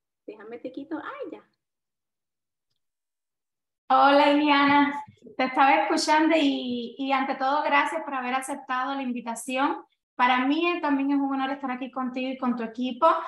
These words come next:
Speaker 2: y con mi equipo aquí. Eh, yo siento que este Zoom va a ser como,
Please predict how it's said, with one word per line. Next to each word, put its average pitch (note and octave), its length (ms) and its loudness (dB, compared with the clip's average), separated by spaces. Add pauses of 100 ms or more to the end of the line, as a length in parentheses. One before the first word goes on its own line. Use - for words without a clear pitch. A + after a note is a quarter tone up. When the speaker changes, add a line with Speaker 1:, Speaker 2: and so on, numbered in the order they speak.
(200)
Speaker 2:
y B3+ 100 -6
con B3 180 0
mi A#3+ 140 2
equipo B3+ 320 -4
aquí. C4 580 -2
Eh, A3 640 -2
yo B3 120 -4
siento D4 260 0
que D#4+ 60 2
este D#4+ 160 -2
Zoom D4 260 0
va D4 60 4
a D4 100 -2
ser C#4 160 -2
como, C#4 540 4